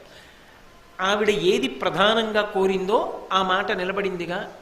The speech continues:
భీష్ముడు మాట తప్పవలసినటువంటి అవసరం పక్కకి వెళ్ళిపోయిందిగా. అంటే నిజానికి అవతల వాళ్ళకి ఈ విషయాలు తెలియవు కదా అని లోపల కాంక్ష ఉంటే రాజ్యాన్ని పొందవచ్చు,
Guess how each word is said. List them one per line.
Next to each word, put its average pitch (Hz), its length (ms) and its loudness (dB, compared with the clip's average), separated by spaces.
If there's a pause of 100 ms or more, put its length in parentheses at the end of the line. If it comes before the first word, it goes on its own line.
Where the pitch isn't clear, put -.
భీష్ముడు 214 540 -2
మాట 170 300 -2
తప్పవలసినటువంటి 196 1160 -6
అవసరం 160 680 -4
పక్కకి 175 280 -6
వెళ్ళిపోయిందిగా. 175 800 -4 (100)
అంటే 160 560 -2 (440)
నిజానికి 202 960 -2 (1040)
అవతల 196 340 -6
వాళ్ళకి 247 420 -4
ఈ - 20 -6
విషయాలు 226 420 -4
తెలియవు 226 440 -4
కదా 190 260 -2
అని 180 300 -4
లోపల 196 480 -2
కాంక్ష 190 560 -6
ఉంటే 220 360 -4
రాజ్యాన్ని 165 600 -4
పొందవచ్చు, 147 680 -10